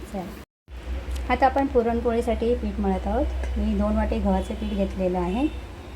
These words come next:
आणि अर्धी वाटी मैदा, मैदा घेतलेला आहे आणि यात मीठ टाकलेलं आहे. आणि यामध्ये आता थोडंसं तेल टाकायचं आणि थोडंसं पाण्याने नुसतं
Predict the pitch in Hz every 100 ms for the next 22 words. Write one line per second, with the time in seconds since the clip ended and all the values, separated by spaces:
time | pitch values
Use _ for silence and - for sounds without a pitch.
0 | - - 202 202 202 - 202 196 214 202
1 | 208 202 180 196 202 202 196 185 196 196
2 | 180 180 180 233 - 190 190 190 196 196
3 | 190 185 180 175 180 185 262 311 - -
4 | - - - 190 202 196 196 202 196 196
5 | 196 202 202 208 214 - 196 196 202 202
6 | 202 - 247 262 277 208 202 196 202 196
7 | 185 185 208 226 262 - - 196 185 185
8 | 202 202 196 - 233 277